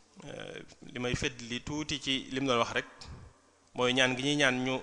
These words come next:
taxawal barab boo xam ne ñi yittewoo taalif ak di ko tasaare danañ ca mën a nekk. Loolu mu junj itam ci kër gu nekk war a yittewoo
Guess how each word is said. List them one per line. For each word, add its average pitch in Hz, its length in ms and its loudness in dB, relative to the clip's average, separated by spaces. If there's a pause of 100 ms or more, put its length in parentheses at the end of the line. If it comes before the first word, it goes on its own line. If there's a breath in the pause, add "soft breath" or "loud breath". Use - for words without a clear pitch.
taxawal 123 340 0
barab 123 260 2
boo 120 120 2
xam 117 220 0
ne 110 100 -4 (320)
ñi 123 220 -4
yittewoo 117 580 -2 (720)
taalif 123 340 2
ak 123 140 -2
di 127 80 -2
ko 127 100 -4
tasaare 113 400 -2
danañ 117 240 -4
ca 123 100 -8
mën 117 140 -4
a 110 40 -4
nekk. 110 200 -2 (1600 loud breath)
Loolu 139 240 6
mu 143 140 0
junj 147 200 2
itam 131 200 0
ci 139 120 -2 (200)
kër 151 140 -2
gu 135 140 -4
nekk 147 200 2 (120)
war 135 180 4
a 127 100 6 (800)
yittewoo 135 720 2